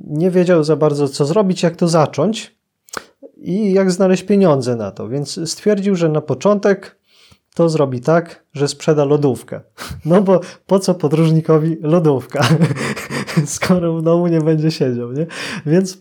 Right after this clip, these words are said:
wziął, wziął tę lodówkę, sprzedał i za te pieniądze uzyskane z, ze sprzedaży lodówki pojechał, e, w pierwszą podróż. Bardzo mi się to spodobało. Chrześcijanin jest właśnie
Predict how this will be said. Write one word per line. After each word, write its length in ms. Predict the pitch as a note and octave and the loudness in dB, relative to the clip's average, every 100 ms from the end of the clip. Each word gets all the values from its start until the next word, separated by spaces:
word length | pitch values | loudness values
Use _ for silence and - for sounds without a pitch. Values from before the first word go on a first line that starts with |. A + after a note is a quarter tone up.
| - | -10
wziął, 460 | D3 D#3 F#3 D3+ C3+ C3+ C3 C3+ | -4 2 4 2 0 -6 -6 -6
wziął 260 | C#3+ D3 | -2 -4
tę 140 | C#3 B2+ | -2 -4
lodówkę, 400 | B2+ C3 C3 A2+ | -2 -4 -4 -12
sprzedał 420 | - G#3 G3 E3+ | -2 0 2 2
i 220 | D3 C#3+ C#3 | 0 -4 -4
za 200 | C3+ D3+ | -2 -2
te 120 | D3 | -2
pieniądze 420 | D3 D3+ D#3 C#3 | -2 0 2 0
uzyskane 580 | C#3 C#3 C3 D3+ C#3+ C3 | 0 -2 -2 -2 -2 -2
z, 40 | |
ze 320 | B2 B2 B2 | -4 -6 -4
sprzedaży 520 | B2+ - C3+ C3 C3 A#2 | -4 -4 -2 0 0 -2
lodówki 460 | A#2+ D#3 E3 D3 C#3+ - - _ | -2 -2 -2 -6 -8 -18 -20 _
pojechał, 420 | - C#3 C3+ C3+ C3 - - | -4 -2 0 -4 -4 -18 -16
e, 160 | C#3+ B2 | -8 -8
w 100 | A#2+ | -6
pierwszą 340 | - C#3 - | -4 -2 -2
podróż. 440 | C3 B2+ A2 A2 G#2 | -4 -2 -2 -4 -4
Bardzo 300 | D#3+ E3+ E3+ | -2 0 0
mi 100 | D#3+ | 0
się 140 | E3 | -2
to 100 | D#3+ | -2
spodobało. 720 | - - D3+ C3 A#2+ G2+ G2+ B2 D3+ | -4 0 -2 0 -4 -4 -10 -12 -10
Chrześcijanin 600 | - F3 - D#3+ D#3 D3 | -4 -4 0 0 2 0
jest 220 | D3 C#3+ | -2 0
właśnie 380 | D3 D3 C#3 | -2 -2 -4